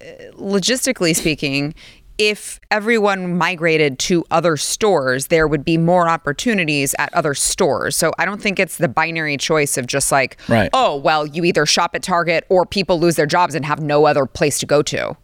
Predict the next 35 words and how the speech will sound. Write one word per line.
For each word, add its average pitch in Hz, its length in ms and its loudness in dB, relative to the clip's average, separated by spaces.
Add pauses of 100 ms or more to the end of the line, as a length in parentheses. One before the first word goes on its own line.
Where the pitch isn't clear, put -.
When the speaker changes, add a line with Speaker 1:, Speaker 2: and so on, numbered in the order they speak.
(160)
Speaker 2:
Yeah. 95 140 0
Speaker 1:
There 185 160 2
would 185 160 0
be 240 140 2
other 190 200 0
opportunities 156 720 -2 (120)
at 180 180 -6
those 151 220 -6
other 143 160 0
Speaker 2:
Yeah. 135 60 -2
Speaker 1:
locations. 127 920 -2
Speaker 2:
And 185 400 -2
you, 170 460 0
you're 190 220 2
able 139 200 -2
to 127 60 -6
come 131 240 0
in 127 100 2
and 120 100 0
say, 127 140 0
"Listen, 143 240 2
I 123 160 0
have 120 220 0
experience 135 680 0
in 110 120 2
marketing 135 460 0
and 104 60 -2
Speaker 1:
Right. 277 140 0
Speaker 2:
retail 135 480 0
and 110 100 0
all 135 160 4
of 131 80 0
these 117 240 0
things. 139 300 0
Hey, 123 160 -2